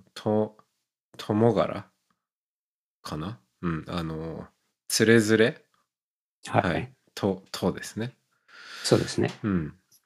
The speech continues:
Speaker 1: で、まあ、い-、要するに所属僧侶っていうことで、お坊さんはどこかしらのお寺に必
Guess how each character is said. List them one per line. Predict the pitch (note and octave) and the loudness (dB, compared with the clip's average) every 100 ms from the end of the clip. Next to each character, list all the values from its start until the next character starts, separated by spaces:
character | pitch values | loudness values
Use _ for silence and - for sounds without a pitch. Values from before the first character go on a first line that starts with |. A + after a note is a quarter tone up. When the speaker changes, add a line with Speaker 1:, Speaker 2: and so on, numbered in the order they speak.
| _ _ - A#2+ | _ _ -6 2
Speaker 1:
で、 | A2+ A2+ A2+ A2 F#2 - _ | 4 6 6 4 0 -16 _
ま | D3 | 2
あ、 | D3 | 2
い-、 | C#3 A#2+ | 2 2
要 | E3+ | 4
す | E3+ | 8
る | F#3+ C#3 | 8 8
に | F#2 | 8
所 | - B2+ | 4 6
属 | D3+ D3+ | 6 4
僧 | D3+ D#3+ C3+ | 4 8 8
侶 | E2 | 8
っ | C#2+ | 0
て | - | -6
い | - | -12
う | |
こ | - | -10
と | - E2+ | -10 -2
で、 | G2 F2+ - | 0 0 -2
お | |
坊 | G2+ A2+ | -2 -2
さ | G#2+ A#2+ | 4 8
ん | |
は | A2 | 8
ど | G2+ | 6
こ | G2 - | 2 2
か | C3 | 2
し | - | 6
ら | C3+ C3 | 8 8
の | C3 | 4
お | |
寺 | A#2+ B2+ B2 | 4 4 4
に | B2 | 2
必 | - | 0